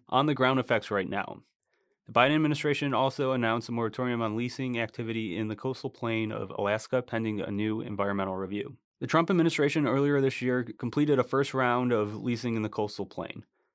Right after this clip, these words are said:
The order does not revoke these leases, but the Biden administration is signaling a clear intent to hold up any efforts at development. However, moving forward with a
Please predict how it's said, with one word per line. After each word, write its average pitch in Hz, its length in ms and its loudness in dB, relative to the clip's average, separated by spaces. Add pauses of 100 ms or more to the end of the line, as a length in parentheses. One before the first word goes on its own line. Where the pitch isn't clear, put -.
The - 60 -12
order 143 200 4
does 139 200 2
not 131 180 4
revoke 127 260 2
these 110 200 0
leases, 113 360 -2
but 101 180 0
the - 80 -6
Biden 113 200 4
administration 123 640 -2
is 107 120 -4
signaling 123 400 -2
a 104 60 -4
clear 123 260 -4
intent 113 300 -2
to 101 80 -2
hold 113 200 0
up 113 140 0
any 107 200 2
efforts 101 340 -4
at 98 140 -2
development. 87 500 -6 (200)
However, 131 380 6
moving 143 280 4
forward 139 340 2
with 139 140 0
a 117 240 2